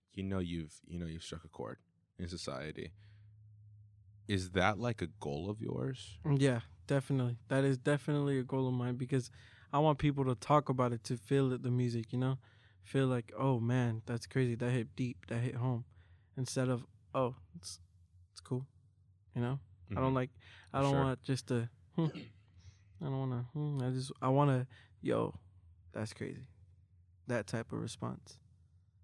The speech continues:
Speaker 1: I can't wait for you to create a full album like that. You know, like, this last song, In This Together, I, I keep harping on it because the song is, like, so awesome.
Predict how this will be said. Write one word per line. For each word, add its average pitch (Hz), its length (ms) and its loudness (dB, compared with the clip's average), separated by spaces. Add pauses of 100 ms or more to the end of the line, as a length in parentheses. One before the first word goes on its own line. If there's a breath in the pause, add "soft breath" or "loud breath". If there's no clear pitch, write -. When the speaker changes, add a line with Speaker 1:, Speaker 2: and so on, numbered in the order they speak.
(520 loud breath)
Speaker 1:
I 92 60 -4
can't - 280 -2
wait 104 180 -2
for 85 460 -2
you 82 240 -4
to 82 80 -4
create 82 300 -4
a 80 60 -6
full 80 280 -8
album 78 380 -8
like - 220 -14
that. 50 180 -8 (920 soft breath)
You 85 180 -2
know, 78 340 -2
like, 73 340 -8 (640)
this 87 280 -4
last 87 300 -2
song, 78 400 -4
In 82 180 -4
This 82 180 -8
Together, 78 560 -6 (180)
I, 90 140 0 (140)
I 92 140 0
keep 95 400 -2 (260)
harping 85 440 -2
on 80 140 -4
it 78 60 -6
because 80 260 -8
the 80 60 -8
song 80 320 -6
is, 82 120 -8
like, 82 180 -8
so 80 180 -4
awesome. - 420 -10